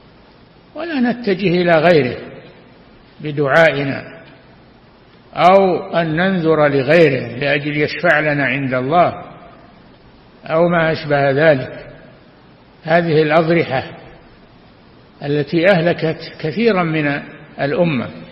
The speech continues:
بسبب الجهل وبسبب الدعوات المضللة، الذي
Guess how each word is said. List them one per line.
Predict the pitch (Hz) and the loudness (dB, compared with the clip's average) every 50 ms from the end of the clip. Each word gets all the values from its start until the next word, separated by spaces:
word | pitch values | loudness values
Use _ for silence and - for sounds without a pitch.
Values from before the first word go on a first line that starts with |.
| - - - - - - - - - - - - - - - - - - | -20 -20 -20 -20 -20 -20 -20 -20 -20 -20 -20 -20 -20 -20 -20 -20 -12 -8
بسبب | 127 131 - 185 185 180 175 165 151 | -8 -6 -2 0 2 2 2 2 2
الجهل | 151 147 139 127 160 190 175 165 160 139 127 | 0 -2 -2 0 2 2 2 2 0 -2 -4
وبسبب | 127 123 120 131 127 - - 165 170 160 160 156 143 131 - - - - - - - - - - - - - - - _ _ _ _ _ - _ - _ - 165 | -6 -6 -6 -8 -8 -4 -2 -2 0 0 0 -2 -2 -4 -10 -14 -18 -20 -20 -20 -20 -20 -20 -20 -20 -20 -20 -20 -20 _ _ _ _ _ -20 _ -20 _ -14 -12
الدعوات | 147 135 135 151 135 127 143 151 175 185 180 165 - - | -8 -4 0 2 4 4 4 4 4 4 2 2 0 -2
المضللة، | 151 151 151 147 139 143 175 196 190 170 160 156 131 120 107 - - - - - - - - - - - - - - - - - _ _ _ - - _ _ - - | -2 -2 -2 -2 0 0 0 2 2 2 0 0 0 -2 -6 -8 -12 -18 -20 -20 -20 -20 -20 -20 -20 -20 -20 -20 -20 -20 -20 -20 _ _ _ -20 -20 _ _ -10 -6
الذي | 135 151 165 165 170 185 180 175 170 170 - - | -2 0 2 2 4 4 4 4 2 0 -2 -6